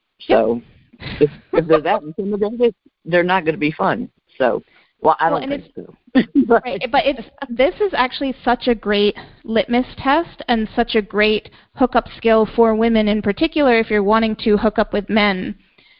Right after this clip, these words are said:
Speaker 1: is be the one who asks, be the one who makes the ask, be the one who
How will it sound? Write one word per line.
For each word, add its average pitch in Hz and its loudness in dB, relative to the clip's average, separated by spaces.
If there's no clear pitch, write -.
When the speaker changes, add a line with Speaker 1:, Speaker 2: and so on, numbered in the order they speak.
Speaker 1:
is 226 2
be 262 2
the 254 4
one 202 -4
who 208 -8
asks, - -8
be 240 0
the 240 2
one 226 0
who 202 -2
makes 185 -2
the - -4
ask, 208 -4
be 208 -2
the 208 0
one 202 0
who 190 0